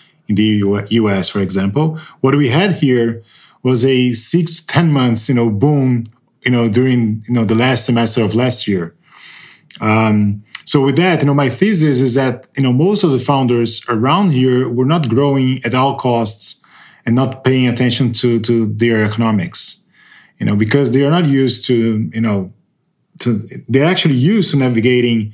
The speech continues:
extreme and volatile conditions, uh, you know, regarding funding.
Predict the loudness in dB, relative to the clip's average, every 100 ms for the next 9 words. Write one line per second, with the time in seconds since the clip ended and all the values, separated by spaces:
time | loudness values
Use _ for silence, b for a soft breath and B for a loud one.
0 | B -4 -2 0 0 2 0 0 0 0
1 | 0 0 -2 0 0 0 0 0 -2 -6
2 | B B B B B B -8 -4 -2 0
3 | 0 2 2 2 2 0 -2 -2 0 2
4 | 0 -2